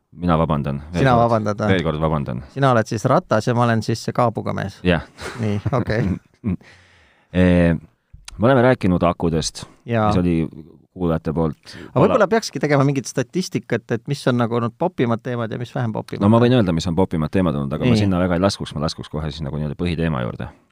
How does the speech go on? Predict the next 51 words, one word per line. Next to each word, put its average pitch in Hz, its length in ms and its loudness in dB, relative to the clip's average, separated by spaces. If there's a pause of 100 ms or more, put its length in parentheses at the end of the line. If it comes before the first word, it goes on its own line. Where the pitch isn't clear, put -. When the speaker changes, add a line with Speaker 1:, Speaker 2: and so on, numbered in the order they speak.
(160)
Speaker 2:
No, 110 140 -2
Speaker 1:
Aga 143 100 0
Speaker 2:
mis 139 160 -2
on 147 100 2
su 110 140 -2
põhiteema? 107 460 -4
Speaker 1:
ma, 58 100 -12 (220)
teeme 85 180 -2
siis 82 160 -6
statistika - 500 -6
ära 87 60 -2
ja 82 80 -2
siis 90 80 -2
ma 92 60 0
räägin 87 180 0
sulle. 57 320 -10
Speaker 2:
Okei. 117 260 -6
Speaker 1:
Ja 82 60 -6
ma, 82 160 -2
ja 85 100 -4
see, 95 140 -4
ma 95 80 2
ei 101 80 4
ole 92 60 2
sind 87 180 -4
ette - 160 -6
hoiatanud 76 320 -4
põhiteema 78 400 -2
osas, 71 240 -8
et - 80 -20
sul 80 80 -4
on 76 80 -2
nagu 71 160 -4
natukene 76 400 -4
siukene, 73 380 -6 (520)
lööb 87 220 0
sind - 120 -8
pahviks - 360 -2
Speaker 2:
Kas 71 80 -6
sa - 60 -6
Speaker 1:
võib-olla. 131 160 -2
Speaker 2:
tahad 135 160 2
jätta 135 340 -2
jälle 135 240 2
minust 135 320 -2
muljet, 127 320 0 (140)
tuli 127 260 2 (160)
ette 120 320 -2
valmistamata 113 600 -2
saatesse, - 540 -2
mölises 120 640 -2